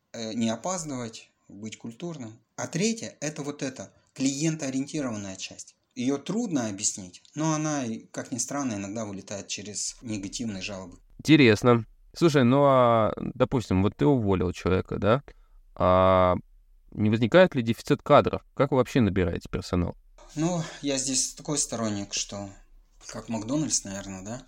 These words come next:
Speaker 1: Мы еще ни разу не говорили просто про сне-, про онлайн.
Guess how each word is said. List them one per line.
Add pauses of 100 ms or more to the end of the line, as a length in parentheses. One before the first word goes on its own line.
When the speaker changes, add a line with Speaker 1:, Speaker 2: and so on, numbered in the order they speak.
Speaker 1:
Мы
еще
ни
разу
не
говорили
просто
про
сне-, (320)
про
онлайн.